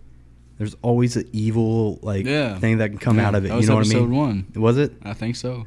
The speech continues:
Speaker 1: Probably. But, um, you know, <sighs> dude, it's like this, like, technology that we keep, you know, we make the new iPhone, we make a new whatever. F-, or, like, we always, we have to have this technology in our life. Like, could you imagine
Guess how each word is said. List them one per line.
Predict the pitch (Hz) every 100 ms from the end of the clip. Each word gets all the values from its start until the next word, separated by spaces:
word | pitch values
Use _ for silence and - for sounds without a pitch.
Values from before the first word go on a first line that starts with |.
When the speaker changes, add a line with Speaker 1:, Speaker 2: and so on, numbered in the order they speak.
| 117
Speaker 1:
Probably. | 117 104 101 101 98
But, | 104 104 - - - - -
um, | 117 117 110 104 95 - - - -
you | 139
know, | 139 135 135 - -
<sighs> | - - 120
dude, | 123 123 120 113 - - - - - - -
it's | 135 156
like | 147
this, | 127 113 110
like, | - 104 -
technology | 120 - 101 101 104 107 104
that | 101 101
we | 104
keep, | 107 120 117 -
you | 127
know, | 117 107
we | 110
make | 107 123 120
the | 120
new | 123
iPhone, | 120 131 - 113 110
we | 117 120
make | 123
a | 120
new | 123 123
whatever. | 117 123 120 113
F-, | 104 - - - - - - -
or, | 120
like, | 123 117
we | 135 147
always, | 139 147 139 - 73 - - - -
we | 147
have | - 165 -
to | 127
have | 127 139 127
this | 113 107 -
technology | 123 117 120 127 123 110
in | 110
our | 107
life. | 110 107 -
Like, | 107 104 - - -
could | - 143
you | 170
imagine | 156 147 131